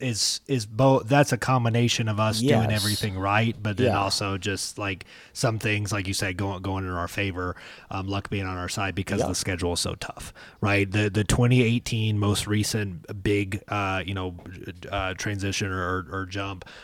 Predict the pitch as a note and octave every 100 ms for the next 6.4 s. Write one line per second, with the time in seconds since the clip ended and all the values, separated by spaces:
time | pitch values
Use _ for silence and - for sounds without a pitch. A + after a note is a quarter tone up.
0 | - G#2+ G#2 G2+ G2+ G2 G2 - D3 D3+
1 | A2+ A2 A2 G#2 G#2 - G2+ G2+ G2+ G2
2 | - F#2+ - G2+ - G2+ F#2+ F#2+ G2 F#2+
3 | G2+ F#2+ F#2+ F2+ - - - - - G#2
4 | G2+ G2+ - G2 C3 B2+ G#2 F#2+ B2+ A#2+
5 | F#2+ F#2+ - - - _ _ - G#2+ G#2
6 | G#2 G2+ G2 F#2